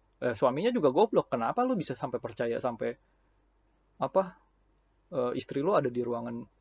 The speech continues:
berdua di suatu kamar gitu kan, dengan ya, apa ya, kemungkinan adanya dukun cabul ini. Terus udah gitu,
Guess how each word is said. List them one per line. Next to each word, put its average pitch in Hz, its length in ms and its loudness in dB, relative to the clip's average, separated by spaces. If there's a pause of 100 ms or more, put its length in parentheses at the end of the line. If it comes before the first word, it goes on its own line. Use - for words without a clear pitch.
(260)
berdua 123 460 -2
di 123 160 -6
suatu 120 640 -8
kamar 127 420 -4
gitu 117 140 -12
kan, 135 160 -8 (160)
dengan 120 340 -10 (1160)
ya, 117 400 -6 (1300)
apa 147 300 -4
ya, 117 320 -10
kemungkinan 131 500 -6 (800)
adanya 120 260 -4
dukun 123 320 -6
cabul 120 320 -2
ini. 135 220 -4 (1500)
Terus 165 240 0
udah 120 160 0
gitu, 120 320 0